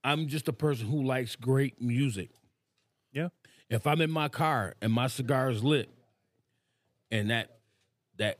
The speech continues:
Speaker 1: that first beat that bangs, I'm good with it. I'm good.
Speaker 2: What's your favorite Jay-Z album?
Speaker 1: The Black Album.
Speaker 2: Black Album?
Speaker 1: Yep.
Speaker 2: Mine was a
Speaker 1: The
Speaker 2: recent
Speaker 1: Black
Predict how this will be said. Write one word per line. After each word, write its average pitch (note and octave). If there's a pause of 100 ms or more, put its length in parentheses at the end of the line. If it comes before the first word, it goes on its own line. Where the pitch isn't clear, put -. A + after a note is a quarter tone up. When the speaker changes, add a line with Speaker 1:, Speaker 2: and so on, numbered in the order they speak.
Speaker 1:
that A2
first C#3+
beat D3
that A2+
bangs, F3+ (1300)
I'm C3+
good E3+
with A#2
it. - (220)
I'm B2
good. C#3+
Speaker 2:
What's F#3+
your F3
favorite D3
Jay-Z C3+
album? C3 (680)
Speaker 1:
The C#3
Black C3+
Album. G2+
Speaker 2:
Black A#2+
Album? C3+
Speaker 1:
Yep. A#2
Speaker 2:
Mine C3+
was B2
a A#2
Speaker 1:
The -
Speaker 2:
recent A#2
Speaker 1:
Black A#2+